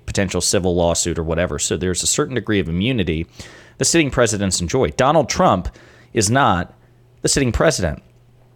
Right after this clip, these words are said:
He was not the sitting president when he committed the, the crimes that he was alleged to make in the unsealed, uh, Jack Smith indictment. So this idea that he should be above the law is ridiculous. It is a dark day that a former chief,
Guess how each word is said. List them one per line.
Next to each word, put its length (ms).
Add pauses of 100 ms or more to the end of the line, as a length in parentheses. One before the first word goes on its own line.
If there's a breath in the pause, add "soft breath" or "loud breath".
(100)
He 80
was 120
not 160
the 40
sitting 240
president 500
when 180
he 180
committed 720 (100)
the, 460
the 260
crimes 460
that 120
he 60
was 120
alleged 280
to 60
make 320
in 260
the 160
unsealed, 720
uh, 140
Jack 240
Smith 200
indictment. 460 (320 loud breath)
So 140
this 160
idea 420
that 420
he 440
should 200
be 80
above 220
the 100
law 340
is 180
ridiculous. 680 (380 loud breath)
It 100
is 140
a 60
dark 340
day 380
that 260
a 220
former 400
chief, 280